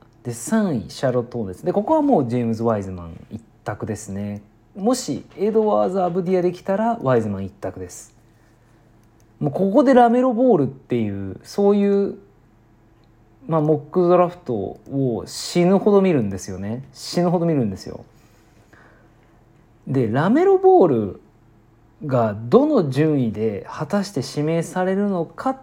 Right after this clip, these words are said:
ていうのが、はい、私的注目ポイントです。なので、これ、これ一番注-、今回のドラフトの注目ポイントですね。直近で、まあ、やっぱりあの、やるんだなと思ったんですけど、エヌビーエーの何、まあ、何チームかがラメロボールと面談をしますと。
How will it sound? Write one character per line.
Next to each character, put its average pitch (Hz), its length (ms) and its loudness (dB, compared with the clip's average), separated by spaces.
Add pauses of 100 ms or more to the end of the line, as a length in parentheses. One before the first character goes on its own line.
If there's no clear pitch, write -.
(160)
て 214 80 0
い 202 80 2
う 196 80 2
の 180 160 0
が、 - 380 -2 (400)
は 107 220 -8
い、 87 100 -14 (1300)
私 120 360 -4
的 113 440 -6 (120)
注 123 200 -4
目 113 160 -2
ポ 113 140 -8
イ 92 40 -6
ン 87 60 -12
ト - 60 -20
で - 100 -20
す。 - 200 -20
な 107 120 -8
の 92 120 -10
で、 - 160 -16 (360)
こ 160 100 -2
れ、 156 120 2
こ 190 140 2
れ 175 60 4
一 160 180 -2
番 175 180 0
注-、 165 220 -2
今 156 160 -2
回 110 140 -2
の 101 180 -6
ド 110 80 -6
ラ - 80 -4
フ - 80 -14
ト 113 60 -8
の 101 60 -6
注 117 140 -6
目 104 160 -6
ポ 110 100 -8
イ 95 40 -8
ン 87 40 -10
ト - 120 -16
で - 100 -18
す - 120 -20
ね。 - 180 -16 (1300)
直 175 140 -4 (120)
近 240 260 0
で、 233 380 2 (160)
ま 170 80 0
あ、 139 40 2
や 131 40 0
っ 139 40 -6
ぱ 233 120 6
り 170 80 4
あ 135 60 2
の、 123 100 0
や 131 100 4
る 185 100 4
ん 185 80 2
だ 131 80 2
な 123 160 0
と 117 80 -4
思 107 100 -4
っ - 20 -16
た 107 100 -10
ん 95 40 -8
で - 80 -16
す - 80 -20
け 107 120 -10
ど、 113 220 -2
エ 131 60 0
ヌ 160 120 -2
ビ 196 100 2
ー - 20 6
エ 175 40 6
ー - 20 0
の 131 80 0
何、 156 300 -2
ま 151 160 0
あ、 120 40 0
何 143 240 0
チ 160 140 -4
ー 135 40 0
ム 117 120 -2
か 92 160 -10
が 107 320 -4
ラ 120 100 -8
メ 139 100 -2
ロ 156 100 6
ボ 147 120 2
ー 131 40 4
ル 120 60 -2
と 113 80 -6
面 160 300 0
談 165 220 0
を 160 60 -2
し 147 120 -10
ま 143 120 -6
す - 120 -14
と。 - 160 -18